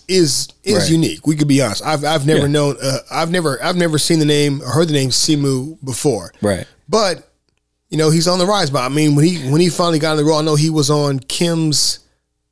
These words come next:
Speaker 1: Kim's Store. He was on a, a show, uh,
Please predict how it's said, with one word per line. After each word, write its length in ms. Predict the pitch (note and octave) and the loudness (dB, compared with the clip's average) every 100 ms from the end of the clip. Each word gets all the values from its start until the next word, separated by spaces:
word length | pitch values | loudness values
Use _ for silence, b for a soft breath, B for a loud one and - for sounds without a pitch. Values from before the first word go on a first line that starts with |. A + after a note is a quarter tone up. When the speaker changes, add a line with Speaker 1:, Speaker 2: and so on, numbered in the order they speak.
| _ _ _ | _ _ _
Speaker 1:
Kim's 360 | - F3 F3 D#3+ | -10 -8 -4 -4
Store. 300 | - D#3 C#3+ | -2 2 2
He 80 | F#3 | 4
was 100 | F3 | 4
on 120 | D3+ | 2
a, 300 | B2+ C3+ C3 | 0 -2 -2
a 40 | |
show, 440 | - F3 D#3 D#3 F3 _ C#3 | -2 2 2 0 -6 _ -8
uh, 320 | C3 B2 | -6 -6